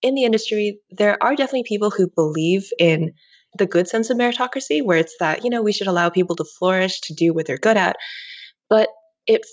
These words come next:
feels these days like it's become more of a, an excuse when, you know, when people are asked, "Why does your company just literally not employ any women in high-ranking roles?" they always end up saying something like, "Well, you know, we don't wanna lower the bar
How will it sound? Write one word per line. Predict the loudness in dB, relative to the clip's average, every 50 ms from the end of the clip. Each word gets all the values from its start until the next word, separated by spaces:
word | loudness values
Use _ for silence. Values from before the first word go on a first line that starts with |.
| -6
feels | 0 2 2 4 2 0 -2 -4 -14 -20 -20 _ _
these | -4 -2 -2 -2 0
days | 2 2 4 4 2
like | 0 -4 -2 -2
it's | -4 0
become | -2 -2 -2 -2 -6 -4 -4 -4 -2 -2
more | 0 2 2 4 4 2 0 -2 0 -2
of | -2 0 0
a, | -4 -4 _ _ _ _ _ _ -2
an | 0 0
excuse | 0 0 -2 -2 0 0 0 0 -4 -14 -14 -18 -20 _ -20 -20 -20 -12 -6
when, | -2 0 0 0 0 0
you | 2 2
know, | 2 4
when | 2 0 -2 -2 -6 -14 -20 _ _
people | -2 0 2 4 2
are | 2 2
asked, | 2 2 0 0 -2 -8 -16 -20 -20 -20 -20 -20 _
"Why | -6 -2 0 2 4
does | 4 2 2
your | 0 -4
company | -4 -4 -6 -4 -2 0 2 2 0 -2 -4 _ _ _ _ _ _ _ _ _ -14 -14
just | -14 -12 -4
literally | 0 2 2 4 2 0 0
not | 0 0 -2
employ | -2 -4 -4 -2 0 2 2
any | 0 0 -2 0
women | 2 2 2 2 0 0
in | 0 -2 -2 -4 -4 -6
high-ranking | -4 -2 -2 0 0 0 -2 -2 -4 -2
roles?" | 0 0 2 2 0 -2 -4 -8 -18 -20 -20 -20 -20 -18 _ 2
they | 2 4
always | 4 4 2 2 0 0
end | -4 -6
up | -6 -8
saying | -8 -6 -4 -4 -4
something | -4 -4 -4 -4 -4 -4
like, | -4 -6 -8 -8 -10
"Well, | -8 -6 -6 -4
you | -2 -2
know, | 0 0
we | 0 0
don't | 0 0
wanna | 0 0 0
lower | 0 2 2 2
the | 2
bar | 0 0 0 -2 -2 -4